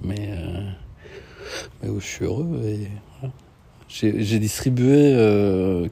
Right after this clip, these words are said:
quatre-vingts N F T aujourd'hui. <laughs> Et je pense qu'il y a six ou sept personnes maximum qui ont réussi à le récupérer sur leur wallet. Donc il y a un paquet de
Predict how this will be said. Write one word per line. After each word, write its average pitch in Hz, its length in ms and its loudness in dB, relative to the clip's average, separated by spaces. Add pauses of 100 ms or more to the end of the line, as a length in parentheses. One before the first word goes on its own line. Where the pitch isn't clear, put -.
quatre-vingts 131 460 4
N 117 160 4
F - 140 -8
T 117 180 2
aujourd'hui. 101 360 0 (640)
<laughs> - 600 -14
Et 104 80 0
je - 80 -6
pense 101 200 -4
qu'il - 140 -6
y 107 40 -2
a - 40 -2
six 117 360 0
ou 104 40 0
sept - 280 -2
personnes 107 360 -4
maximum 104 400 -4
qui 101 160 -8
ont 98 160 -6
réussi 113 300 -4
à - 20 0
le 98 60 0
récupérer 101 420 -2
sur 104 160 -4
leur 98 140 0
wallet. 104 180 4
Donc 113 320 -6
il 95 40 -6
y - 20 -2
a 95 80 -4 (760)
un 110 120 -2
paquet 156 340 0
de 113 480 4